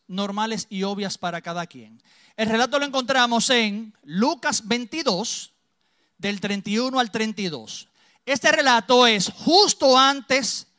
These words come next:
de cuando cogen a Jesús preso, la noche que el Sanedrín se lo lleva antes de su crucifixión. Esta porción que te voy a leer solamente se encuentra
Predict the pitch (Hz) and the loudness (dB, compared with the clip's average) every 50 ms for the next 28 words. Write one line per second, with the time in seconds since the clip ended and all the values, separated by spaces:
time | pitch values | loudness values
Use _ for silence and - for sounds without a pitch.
0 | _ _ _ _ _ - 190 214 - 220 214 214 214 208 - 254 240 247 254 247 | _ _ _ _ _ -4 -4 -2 0 0 0 2 0 0 2 4 4 4 4 2
1 | 233 220 214 196 - 240 226 - - 180 190 220 226 208 - - 208 220 220 - | 0 0 0 0 0 0 -2 -2 0 0 0 2 2 0 -2 -4 -6 -6 -8 -14
2 | _ _ _ _ _ _ _ _ _ _ _ - - 180 175 196 208 - 214 196 | _ _ _ _ _ _ _ _ _ _ _ -8 -6 -4 -4 -4 -4 -4 -4 -6
3 | 202 - 202 190 185 180 185 185 175 214 190 180 175 175 185 180 180 175 175 185 | -6 -4 -4 -4 -2 -2 -4 -4 -4 -4 -4 -4 -2 -2 -2 -2 -2 -4 -4 -6
4 | 180 - 190 170 170 170 151 175 156 165 - - 175 147 120 110 113 _ _ _ | -6 -6 -8 -8 -8 -8 -8 -8 -10 -8 -10 -10 -10 -12 -14 -16 _ _ _ _
5 | _ _ _ _ _ - _ _ _ _ _ - 294 370 339 - - 370 - 349 | _ _ _ _ _ -20 _ _ _ _ _ -2 0 2 2 6 4 4 4 4
6 | 311 254 - 302 302 269 294 247 233 247 262 262 254 247 247 233 220 214 202 196 | 0 0 0 -2 -2 -2 -2 0 0 2 2 2 2 2 2 0 0 0 -2 -4
7 | 202 - - - - 302 294 339 339 311 277 262 254 277 294 294 240 269 240 - | -6 -6 -4 -2 2 4 4 6 6 4 2 0 0 -4 -4 -4 -2 -2 -2 -2
8 | 233 220 208 175 214 233 240 233 220 202 - 175 160 151 156 165 | -2 -4 -4 0 0 2 2 2 0 -2 -6 -6 -6 -8 -10 -14